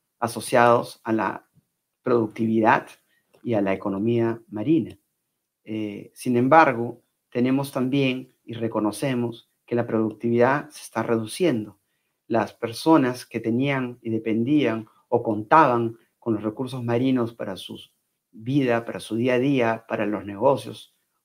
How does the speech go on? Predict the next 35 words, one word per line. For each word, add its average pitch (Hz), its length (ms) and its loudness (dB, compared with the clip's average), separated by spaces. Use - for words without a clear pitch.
para 110 160 0
sus 101 120 -12
empresas 123 440 0
o 107 100 -8
para 92 160 -6
paden-, 110 360 0
cadenas 123 380 0
de 117 100 -2
valor 123 440 0
globales, 120 600 2
están 131 240 -4
verificando 127 800 0
que 120 80 -4
la 117 80 0
productividad 117 560 2
de 127 60 2
la 127 100 2
región 123 560 -4
está - 240 -8
reduciéndose. 110 960 -6
Eso 123 200 -4
nos 123 160 2
lleva 135 200 4
a 135 80 -4
pensar 127 420 2
en 135 140 2
nuevas 143 340 2
formas 151 400 2
de 123 60 -2
abordar 113 580 0
la 113 100 -2
cuestión 135 420 -2
de 131 100 0
la 120 100 -2
productividad. 104 800 -6